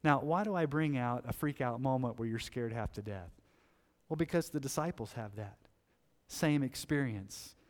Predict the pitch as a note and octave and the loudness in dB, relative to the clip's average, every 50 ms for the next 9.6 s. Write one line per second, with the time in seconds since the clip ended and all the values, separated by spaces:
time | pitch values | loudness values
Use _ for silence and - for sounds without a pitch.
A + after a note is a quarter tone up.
0 | _ _ _ _ _ _ _ _ - C#3 C#3 C3+ B2 A#2+ A#2 - - D#3 C3+ B2+ | _ _ _ _ _ _ _ _ 0 2 2 4 2 0 -2 -2 -2 -2 -2 -2
1 | - - - - - - B2+ B2 A#2 - - C3 B2 B2 A#2+ A2+ A2 G#2+ - - | -2 -6 -8 -8 -10 -6 -4 -4 -4 -2 0 0 2 2 2 0 -2 -4 -6 -8
2 | - - - - - - _ - B2 - - C3+ A#2+ A#2+ A2+ G2+ F#2 F2 - - | -10 -10 -14 -18 -20 -18 _ -10 -8 -4 -2 0 0 0 -2 -4 -8 -12 -16 -20
3 | - _ _ _ _ _ _ _ _ _ _ _ _ _ _ _ - - - D3+ | -20 _ _ _ _ _ _ _ _ _ _ _ _ _ _ _ -16 0 2 4
4 | D#3+ D#3 D#3 - F3 F#3 F#3 F3+ F3+ - - - - - - G3 F#3+ F3 D#3+ C#3 | 4 4 4 4 4 4 4 4 2 0 -6 -10 -12 -4 0 2 2 4 4 4
5 | A2+ - - - - - - - - - - - - - - _ _ _ _ _ | 2 0 -2 -8 -8 -8 -8 -8 -10 -12 -18 -20 -20 -20 -20 _ _ _ _ _
6 | _ _ _ _ _ - B2 C#3 D3+ D#3 C#3+ - - - F3+ F3 E3+ E3+ E3 D#3+ | _ _ _ _ _ -2 2 2 4 4 2 0 -2 0 2 2 4 4 4 4
7 | D3+ D3 - D3+ B2 A#2 C3+ D3 D#3 D3 D3 D3 - - D3+ D3 B2+ C#3+ C3+ C3 | 2 0 0 -4 -2 0 2 2 2 2 -2 -6 -4 0 0 2 2 0 -2 0
8 | - D3+ C#3 C3+ C3+ B2+ B2 A#2+ A#2+ A#2+ B2 B2 - C3 B2+ - - D#3 C#3+ C#3 | 0 0 2 2 2 2 2 0 2 0 0 0 0 -4 -4 2 2 4 6 6
9 | B2 A#2+ A#2 A2 A2 G#2+ G#2+ - - - - | 4 4 2 0 0 -2 -6 -8 -10 -12 -12